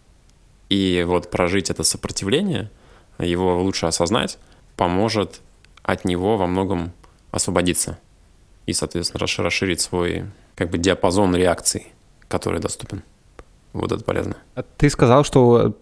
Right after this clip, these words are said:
Speaker 2: чем дальше ты в себе разбираешься, тем, э, больше там, э, слоёв. А можешь описать как-то, до какого слоя в себе ты докопался и как вы-, это выглядит, что ты, типа, дальше ты не понимаешь, что происходит?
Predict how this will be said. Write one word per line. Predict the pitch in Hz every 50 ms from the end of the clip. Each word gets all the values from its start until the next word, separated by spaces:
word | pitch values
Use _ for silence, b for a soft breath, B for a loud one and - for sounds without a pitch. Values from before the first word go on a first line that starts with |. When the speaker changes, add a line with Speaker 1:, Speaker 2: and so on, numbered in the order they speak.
| _ _ _ -
Speaker 2:
чем | - - 131 120
дальше | 113 135 131 - -
ты | 110 - 123 117 110 101
в | - -
себе | - 131 110 117
разбираешься, | 110 104 107 117 113 117 110 - 117
тем, | - - 110 104 104
э, | 101 107 107 104
больше | 95 101 123 104 - - 104
там, | - 107 98 98 131
э, | 117 107 107 101
слоёв. | - - - 110 113 147 175 - - - B B B B B
А | 107
можешь | 107 120 151 - - -
описать | - 117 110 107 - 107 - - - - 117 113 - -
как-то, | 117 - - - 117 104 104
до | 101 107 107
какого | - - 123 120 117 104
слоя | - - 117 117 117 110 101 - b b b b b b b b b b
в | b -
себе | - 110 110 113
ты | - - 120
докопался | 107 117 113 - 113 - 131 160 185 - - - 113
и | 110 110
как | - 123 123 120 - - 92 - - _ - -
вы-, | 113 120
это | 107 - 117
выглядит, | 107 123 135 127 110 -
что | - 104
ты, | - -
типа, | - - - - 113
дальше | 107 107 113 117 - - 104
ты | 117 110
не | 107 104
понимаешь, | - 110 107 107 104 98 -
что | - - 117
происходит? | - - 120 - - 117 - -